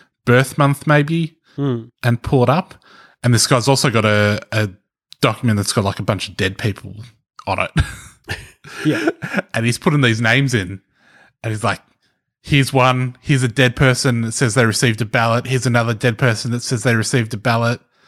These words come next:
Speaker 1: Firstly, they sent ballots out to everyone.
Speaker 2: Yeah.
Speaker 1: So there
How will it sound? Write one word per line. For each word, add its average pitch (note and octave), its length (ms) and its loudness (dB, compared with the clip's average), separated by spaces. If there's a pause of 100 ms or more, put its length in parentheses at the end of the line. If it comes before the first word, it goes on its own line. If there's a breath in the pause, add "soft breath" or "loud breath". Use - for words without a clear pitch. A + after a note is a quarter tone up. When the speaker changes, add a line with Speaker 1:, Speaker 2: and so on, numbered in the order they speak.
(680 soft breath)
Speaker 1:
Firstly, G#2 720 0 (680 soft breath)
they C3 80 0
sent D#3 280 -2
ballots A#2 380 0
out A2+ 160 -2
to A2 140 -2
everyone. G#2 640 -2 (240)
Speaker 2:
Yeah. A#2 180 -10
Speaker 1:
So C3+ 300 0 (120)
there B2 360 -2